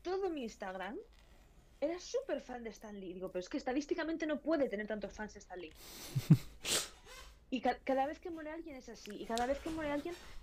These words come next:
Speaker 1: y cuando muere gente que igual es dudosa éticamente,
Speaker 2: Eh,
Speaker 1: de
Speaker 2: te voy a,
Speaker 1: repente
Speaker 2: te voy a
Speaker 1: como
Speaker 2: dec-,
Speaker 1: que
Speaker 2: te voy a decir algo,
Speaker 1: lo
Speaker 2: perdón que te
Speaker 1: endulzamos
Speaker 2: corte.
Speaker 1: mucho.
Speaker 2: Eh,
Speaker 1: Sí.
Speaker 2: Stan Lee es uno de ellos.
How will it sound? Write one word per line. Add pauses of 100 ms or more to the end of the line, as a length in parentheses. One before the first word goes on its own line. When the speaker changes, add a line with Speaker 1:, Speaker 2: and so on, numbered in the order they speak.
(160)
Speaker 1:
y
cuando
muere
gente
que
igual
es (720)
dudosa (340)
éticamente, (720)
Speaker 2:
Eh,
Speaker 1:
de
Speaker 2:
te
voy
a,
Speaker 1:
repente
Speaker 2:
te
voy
a
Speaker 1:
como
Speaker 2:
dec-,
Speaker 1:
que (380)
Speaker 2:
te
voy
a
decir
algo,
Speaker 1:
lo
Speaker 2:
perdón
que
te
Speaker 1:
endulzamos (140)
Speaker 2:
corte.
Speaker 1:
mucho. (440)
Speaker 2:
Eh,
Speaker 1:
Sí.
Speaker 2:
Stan
Lee
es
uno
de
ellos.